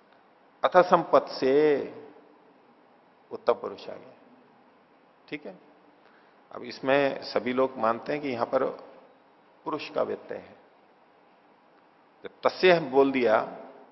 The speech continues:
उसी से पता लग गया कि प्रथम पुरुष है। अब जो यहां पर विमोक्षे या संपत् से है, इसमें कोई सा भी पुरुष का कोई सा भी वचन, एक वचन, बहु-, द्विवचन, बहुवचन या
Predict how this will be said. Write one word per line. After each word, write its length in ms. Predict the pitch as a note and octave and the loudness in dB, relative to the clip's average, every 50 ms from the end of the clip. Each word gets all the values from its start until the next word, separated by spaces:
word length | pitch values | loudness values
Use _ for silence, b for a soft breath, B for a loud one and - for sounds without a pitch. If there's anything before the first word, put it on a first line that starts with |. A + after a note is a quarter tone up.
| _ _ - | _ _ -20
उसी 180 | A2 - D3+ C#3+ | -10 -6 -6 -2
से 120 | D3+ E3 | -2 0
पता 240 | - - - - D3+ | 0 0 4 6 6
लग 180 | C#3+ C3+ B2+ | 6 6 4
गया 120 | A#2+ C3+ C3+ | 4 2 0
कि 140 | C3 C#3+ C#3 | 0 0 -4
प्रथम 340 | - C#3+ - - C3+ C3 | -6 -8 -4 -4 -4 -4
पुरुष 360 | A#2+ - B2+ A2 G#2 G2 - - | -4 -6 -6 -6 -6 -8 -4 -2
है। 240 | G#2+ A#2+ D3 D3+ - | -2 0 0 -2 -4
अब 300 | - - - C#3 C#3+ D#3+ | -2 2 4 4 4 4
जो 260 | D#3+ F3 F3+ F3+ F3 | 2 2 4 4 4
यहां 300 | E3 D3+ C3+ C3+ C3 C3 | 2 2 2 2 2 2
पर 240 | C3 - D3 C#3+ C3 | 2 4 4 4 4
विमोक्षे 640 | A2 A2+ A#2 A#2 B2+ C3+ C3 - - - C#3 C#3 C#3 | 4 -2 0 2 2 2 2 -2 -4 0 0 2 2
या 140 | C3+ C3+ B2 | 2 2 2
संपत् 420 | - - B2+ A#2+ - - B2+ - | 2 0 -2 -2 2 0 0 0
से 180 | - - A#2+ A2 | 0 -2 -4 -2
है, 220 | G#2 G#2 G2+ - | 0 -2 -4 -4
इसमें 640 | - - - C#3+ D3 D3+ D#3+ D#3+ D#3 - - - - | -8 -12 -8 -6 -2 -2 -2 -2 -4 -8 -16 -10 0
कोई 160 | - C#3+ D3 | 2 2 2
सा 140 | D3 F3+ F#3+ | 4 4 4
भी 100 | F#3 F#3+ | 4 4
पुरुष 300 | F#3 - D#3+ D3+ C#3+ - | 2 0 -4 -4 -4 -2
का 140 | - D3 D3 | -2 -2 -2
कोई 260 | D3 - - C#3+ D3 | -2 0 0 0 2
सा 140 | D3 D#3 D3+ | 4 2 2
भी 120 | D3+ D3 | 2 4
वचन, 340 | C3+ B2 A#2 - C#3+ C3+ C3 | 2 0 0 0 -2 -2 0
एक 200 | B2+ B2 B2 - | -2 -2 -2 -2
वचन, 360 | B2 A#2 - B2+ B2 A#2 A2+ | -4 -4 -4 -6 -10 -10 -8
बहु-, 180 | G#2+ A2 G#2+ G#2+ | -8 -8 -8 -8
द्विवचन, 420 | A2+ A2+ A2+ A2 A2 B2 A#2+ A2+ | -10 -10 -10 -8 -8 -8 -10 -4
बहुवचन 500 | G#2+ A2+ G#2+ G#2 G#2+ G#2+ - - A2+ A2 | -2 -2 0 0 -2 -6 -6 -10 -12 -8
या 120 | A2 G#2+ | -8 -8